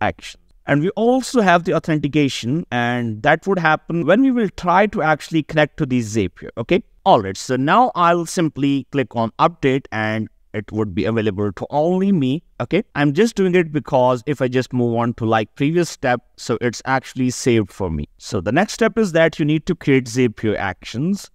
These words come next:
So for that, what you need to do, you just simply need to copy this U R L actions dot zapier dot com forward slash G P T forward slash actions. I'll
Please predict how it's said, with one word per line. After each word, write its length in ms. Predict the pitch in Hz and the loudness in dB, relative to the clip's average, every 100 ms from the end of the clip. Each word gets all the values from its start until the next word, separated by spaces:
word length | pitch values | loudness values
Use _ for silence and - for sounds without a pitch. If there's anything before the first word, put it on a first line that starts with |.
| - | -18
So 360 | - 113 104 | -4 -2 -2
for 220 | 101 107 | -4 -6
that, 340 | 101 113 113 101 | -2 0 0 0
what 180 | 110 - | -6 -4
you 60 | |
need 240 | 107 104 - | -2 -4 -6
to 100 | 98 | -8
do, 320 | 117 147 240 _ | -2 -2 -2 _
you 200 | - 120 | -6 -4
just 260 | 117 151 139 | 0 0 0
simply 380 | - 135 120 127 | 0 0 2 0
need 240 | 120 113 | 0 -2
to 80 | - | -6
copy 320 | - 123 - | -2 -2 -2
this 260 | 104 104 - _ | -4 -4 -6 _
U 220 | 110 165 | 0 2
R 160 | 175 127 | 2 2
L 240 | 120 156 - _ - | 0 -4 -8 _ -4
actions 400 | 165 - 233 185 | -4 0 0 2
dot 180 | 170 160 127 | 2 2 2
zapier 300 | 143 - 151 | -2 2 0
dot 280 | 131 127 - 127 | 2 0 -2 -4
com 240 | 113 113 | -2 -2
forward 340 | - 110 107 - | 0 0 0 -2
slash 360 | 107 98 92 - 110 | -2 -2 -4 -10 -14
G 160 | 104 151 | -4 -2
P 180 | 190 170 | 0 0
T 160 | 165 165 | 0 0
forward 320 | 135 123 117 | 0 2 0
slash 400 | - 101 95 - - 131 | 0 0 0 -4 0 0
actions. 540 | 120 - 90 95 156 - _ _ _ | 0 -8 -8 -6 -8 -12 _ _ _
I'll 220 | - 123 | -2 -2